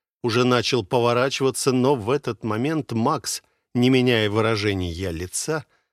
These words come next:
протянул из кармана проволочку, на которой плотным золотистым рядком висело не меньше десятка колец,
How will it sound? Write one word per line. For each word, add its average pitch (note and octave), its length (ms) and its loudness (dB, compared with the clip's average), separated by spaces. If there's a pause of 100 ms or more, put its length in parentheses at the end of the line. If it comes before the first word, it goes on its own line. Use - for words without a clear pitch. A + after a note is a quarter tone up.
(360)
протянул F#3+ 600 4
из E3+ 100 0
кармана F3+ 500 0
проволочку, C3+ 1200 -4 (220)
на A#2 180 2
которой G3 640 2 (200)
плотным D3+ 640 2
золотистым A2 680 0
рядком D3+ 520 0
висело D3 680 2
не D3+ 200 2
меньше B2+ 500 2
десятка D#3 480 -6
колец, B2 680 -6